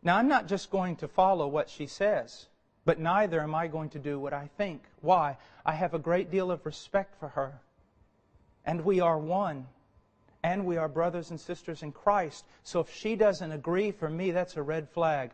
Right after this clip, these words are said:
A red flag to do what? To wait, to pray more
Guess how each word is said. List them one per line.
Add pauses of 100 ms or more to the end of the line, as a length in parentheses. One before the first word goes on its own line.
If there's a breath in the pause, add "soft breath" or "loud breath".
A
red
flag
to
do
what? (500 soft breath)
To
wait, (800)
to
pray
more